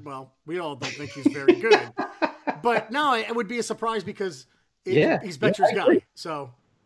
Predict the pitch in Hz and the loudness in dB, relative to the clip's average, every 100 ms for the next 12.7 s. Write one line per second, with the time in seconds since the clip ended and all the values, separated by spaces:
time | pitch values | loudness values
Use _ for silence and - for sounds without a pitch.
0 | _ 160 190 202 202 247 202 104 - _ | _ 6 8 8 8 8 8 4 -6 _
1 | 131 104 139 143 139 139 135 127 - - | -10 2 6 8 8 6 6 4 4 -4
2 | _ _ _ _ _ _ 147 208 180 208 | _ _ _ _ _ _ 4 8 10 8
3 | 175 156 - 143 180 175 135 170 170 160 | 10 8 6 4 8 8 6 2 6 8
4 | 147 139 - 139 131 127 147 127 98 - | 8 6 -2 2 4 6 4 4 -4 -6
5 | 120 151 - - 247 - _ _ - 147 | -4 -4 -10 -14 -14 -16 _ _ -14 -14
6 | 123 - - - 139 131 135 131 147 208 | -14 -20 -20 -16 -14 -8 -4 2 4 4
7 | 220 196 147 113 - - 117 - 104 - | 4 4 4 0 -2 -6 -4 -4 -4 -2
8 | 180 269 359 294 247 196 - 143 - 98 | 2 4 4 6 6 6 6 4 4 -6
9 | 127 123 - 139 131 123 113 107 92 92 | -4 -4 0 2 2 0 0 -2 -4 -8
10 | 85 - 101 98 208 185 156 - 156 120 | -8 -6 -4 -2 -2 0 -2 -2 -10 -10
11 | _ _ - 226 269 - - 170 180 175 | _ _ 4 8 6 6 4 6 8 8
12 | 165 156 - 117 113 104 | 6 2 -6 -8 -6 -8